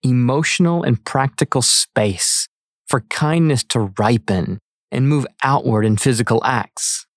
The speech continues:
True kindness and its expressions, which are not random or free, complete and extend its companion virtues. The fruit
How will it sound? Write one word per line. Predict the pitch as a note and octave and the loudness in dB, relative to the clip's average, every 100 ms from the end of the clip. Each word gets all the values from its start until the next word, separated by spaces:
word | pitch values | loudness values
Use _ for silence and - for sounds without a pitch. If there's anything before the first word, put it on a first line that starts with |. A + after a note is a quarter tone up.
| _ _ _ _ _ _ _ - | _ _ _ _ _ _ _ -4
True | - G#3 | 0 0
kindness | G3 G3+ F3+ A2 - - - - - | 2 2 2 0 -2 -8 -10 -14 -6
and | C3 D#3+ G3 | 0 4 2
its | - | 2
expressions, | G3 - G3+ G3 - G#2+ G2+ - - | -2 -2 0 0 0 -2 -2 -6 -2
which | C#3+ E3 - | 0 2 0
are | D3+ F3+ | 0 2
not | F#3+ F#3 | 2 2
random | E3+ F3+ G3 G3 | 0 2 2 2
or | G3 | 2
free, | F3+ G3 A#2+ A2+ - _ _ _ | 2 2 2 0 -4 _ _ _
complete | - C3 - - F3+ G#3+ - - - | 0 0 0 0 2 2 -2 -10 -4
and | C3+ B2 | 0 0
extend | - - - - E3 B2+ A2+ A2 - | -2 -4 -2 0 2 4 2 0 0
its | A#2+ - | -2 -2
companion | - A2 - - C#3 B2 G#2+ G#2 B2+ | 2 2 0 -2 0 2 2 2 0
virtues. | C3+ G#2+ A#2 - - - - - - _ _ _ _ _ _ _ - | -2 0 0 0 -4 -4 -8 -12 -14 _ _ _ _ _ _ _ -4
The | - | -2
fruit | - - A#3+ C4+ - | 0 0 2 0 -2